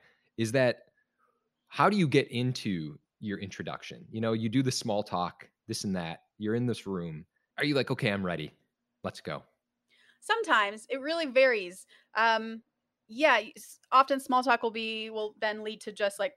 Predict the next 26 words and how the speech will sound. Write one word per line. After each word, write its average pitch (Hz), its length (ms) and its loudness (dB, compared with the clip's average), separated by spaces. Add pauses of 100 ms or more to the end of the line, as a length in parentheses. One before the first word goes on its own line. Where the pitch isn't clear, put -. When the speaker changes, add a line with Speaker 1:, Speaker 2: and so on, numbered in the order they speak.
(160)
Speaker 2:
"All 277 60 2
right, 415 140 -2
Tasha, 294 280 -2
what 247 80 -2
do 240 60 -8
you 240 60 -6
got 269 180 -2
for 190 120 -2
us?" 175 300 -6 (440)
Speaker 1:
Okay. - 180 -2
Speaker 2:
And 202 600 -4 (1040)
a 240 60 0
lot 320 240 4
of 330 100 -4
times 233 420 0
they'll, 220 520 4 (1000)
like, 226 180 0 (280)
the 220 80 -8
small 247 300 4
talk 254 280 4
will 214 200 -2
be 196 200 -12
part 202 240 -2
of 202 100 -8
my 185 120 -2
introduction, 202 720 -4